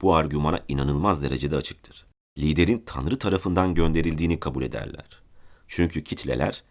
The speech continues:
sanki Tanrı'nın ne istediğini biliyorlarmış gibi düşünürler. Liderler de kendilerini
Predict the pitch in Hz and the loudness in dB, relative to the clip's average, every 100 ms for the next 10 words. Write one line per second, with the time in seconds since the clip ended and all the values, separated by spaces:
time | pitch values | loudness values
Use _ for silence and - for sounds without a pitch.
0 | _ _ _ - - 104 110 85 - 87 | _ _ _ -6 -2 0 -2 -6 -2 -2
1 | 92 92 82 71 113 110 92 92 95 87 | 2 2 2 4 2 2 0 0 0 0
2 | 95 107 98 95 90 90 90 - 71 65 | 4 6 8 6 6 4 0 -6 -6 -4
3 | 65 64 58 52 - - - _ _ _ | -6 -6 -8 -10 -12 -16 -20 _ _ _
4 | - 71 76 76 82 73 64 - 73 69 | -4 0 4 4 4 2 0 -6 -2 0
5 | 69 69 69 82 | 2 2 2 -2